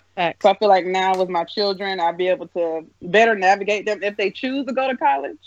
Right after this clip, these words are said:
Speaker 1: Yeah.
Speaker 2: Better navigate them, which one would be more, you know, purposeful or better for them.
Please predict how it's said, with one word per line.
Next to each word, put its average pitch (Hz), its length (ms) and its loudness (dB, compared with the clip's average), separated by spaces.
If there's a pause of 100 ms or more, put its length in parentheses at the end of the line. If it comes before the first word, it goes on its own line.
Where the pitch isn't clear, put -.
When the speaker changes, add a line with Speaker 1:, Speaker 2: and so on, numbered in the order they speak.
(400)
Speaker 1:
Yeah. 196 120 0
Speaker 2:
Better 214 120 4
navigate 196 500 0
them, 190 180 0
which 190 180 -4
one 190 220 -2
would 180 100 -6
be 185 160 -4
more, 180 500 0
you 185 80 -6
know, 175 160 2
purposeful 185 440 -2
or 165 180 0
better 180 420 4
for 180 160 4
them. 156 300 -8